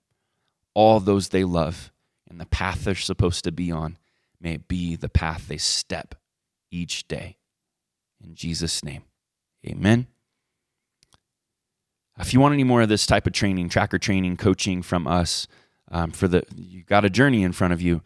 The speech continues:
you can go to, uh, neil and amy dot com. There's a little spot there. It says "Need help." You can click on that if you want to. Um, we have all kinds of resources that are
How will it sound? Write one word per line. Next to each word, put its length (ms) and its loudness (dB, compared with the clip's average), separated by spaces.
you 140 -2
can 160 -2
go 240 6
to, 560 2
uh, 160 -4
neil 380 0
and 200 -8
amy 280 -4
dot 280 -2
com. 380 0
There's 120 -6
a 40 0
little 100 0
spot 320 -2
there. 160 0
It 60 -4
says 200 -4
"Need 200 -4
help." 220 0
You 80 -6
can 120 -8
click 200 -2
on 180 0
that 280 0
if 120 -12
you 80 -4
want 240 0
to. 260 0
Um, 240 0
we 120 0
have 260 2
all 200 6
kinds 260 -2
of 120 0
resources 720 2
that 120 2
are 100 0